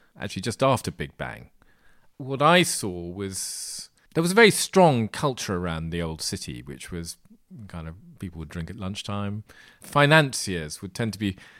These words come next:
fairly passive sort of figures who would wait for people to tell them what to do and then basically take the fee for doing it.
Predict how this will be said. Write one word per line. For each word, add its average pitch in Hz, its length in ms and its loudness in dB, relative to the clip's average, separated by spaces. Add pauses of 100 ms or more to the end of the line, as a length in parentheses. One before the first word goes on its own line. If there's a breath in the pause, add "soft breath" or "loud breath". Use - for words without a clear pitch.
(260 loud breath)
fairly 123 400 4 (360)
passive 101 580 0
sort 92 300 -8
of 82 180 -4
figures 80 720 -2
who 98 180 -4
would 90 320 -6
wait 110 320 2
for 98 180 -2
people 92 340 -4
to 95 120 -8
tell 101 220 -2
them 90 140 -2
what 90 140 -6
to - 100 -12
do 92 420 0 (480 loud breath)
and 98 260 0
then 95 380 2
basically 92 800 0
take 104 340 -4
the 98 120 -8
fee 92 500 0
for 104 120 -6
doing 107 320 4
it. 80 180 -8